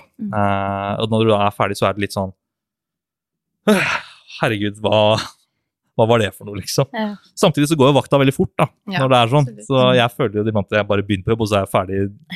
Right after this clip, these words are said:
Speaker 2: halvtime etterpå,
Speaker 1: <laughs>
Speaker 2: nesten.
Speaker 1: Ja, det er
Speaker 2: Og så er det sånn,
Speaker 1: sant.
Speaker 2: «Oi!»
Speaker 3: Mm.
Speaker 2: Og så må du bare slippe alt du har, gi en rapport, og du trenger ikke følge det opp noe mer.
Speaker 1: Mm.
Speaker 2: Og det er jo egentlig en, også en annen ting som er en veldig ålreit ting på mottak, da,
Speaker 1: Mm.
Speaker 2: er at du,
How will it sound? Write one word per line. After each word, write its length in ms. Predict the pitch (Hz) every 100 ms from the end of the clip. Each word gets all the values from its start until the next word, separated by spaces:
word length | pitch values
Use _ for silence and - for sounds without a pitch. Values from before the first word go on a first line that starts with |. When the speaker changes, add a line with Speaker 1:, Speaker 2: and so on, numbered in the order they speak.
| -
Speaker 2:
halvtime 320 | - 101 196 104
etterpå, 240 | 208 -
Speaker 1:
<laughs> 40 | 160
Speaker 2:
nesten. 160 | -
Speaker 1:
Ja, 80 | 131
det 20 |
er 60 | 123
Speaker 2:
Og 40 |
så 60 | 117
er 60 |
det 0 |
sånn, 100 | 104
Speaker 1:
sant. 40 | -
Speaker 2:
«Oi!» 100 | 131 190
Speaker 3:
Mm. 120 | - _ _ _ _ 135
Speaker 2:
Og 60 |
så 60 | 135
må 80 | 120
du 60 | 117
bare 140 | 110
slippe 220 | - 123 98
alt 80 | -
du 80 |
har, 300 | 104 113 135 135 _ _ _ 110
gi 160 | 107
en 80 | 107
rapport, 300 | 110 - 135 - -
og 360 | 120 110 107
du 80 | 110 - _ _ _
trenger 240 | - 101 95
ikke 160 | - -
følge 240 | 113 98
det 80 | 92
opp 80 | -
noe 60 | 107
mer. 80 | 127 _ _ _
Speaker 1:
Mm. 140 | 190 175 _ _ _
Speaker 2:
Og 60 | 131
det 80 | 180
er 60 |
jo 80 | 127
egentlig 220 | 107 - 113
en, 140 | 110
også 220 | - - 120
en 60 |
annen 140 | 113 95
ting 160 | 101 95
som 180 | 107 98
er 140 | 95 98
en 80 | 95
veldig 300 | 92 90 92 _ _
ålreit 320 | 98 92 95
ting 140 | - 110
på 80 | 127
mottak, 300 | 123 220 -
da, 100 | 107
Speaker 1:
Mm. 120 | 107
Speaker 2:
er 60 | 104
at 100 | - 107
du, 220 | 104 110